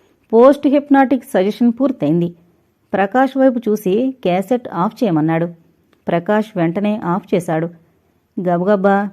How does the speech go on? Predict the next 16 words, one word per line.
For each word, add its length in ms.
మెయిన్స్ 400
లీడ్ 380
తీసేసి 600
క్యాసెట్ 460
రికార్డర్ని 920
డాక్టర్ 340
గారి 380
అల్మరాలో 460
పెట్టేశాడు. 540
ఎటువంటి 480
పరిస్థితుల్లోనూ 880
రాంబాబుకి 960
అతని 480
గత 120
జన్మని 380
గురించి 360